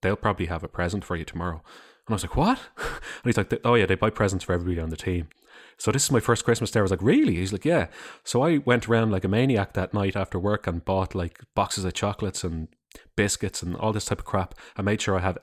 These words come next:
had everyone an individual present. And luckily I did, because I came in,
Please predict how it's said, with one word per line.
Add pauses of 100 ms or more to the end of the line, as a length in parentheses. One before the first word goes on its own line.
had
everyone
an
individual
present.
And
luckily
I
did, (300)
because
I
came
in,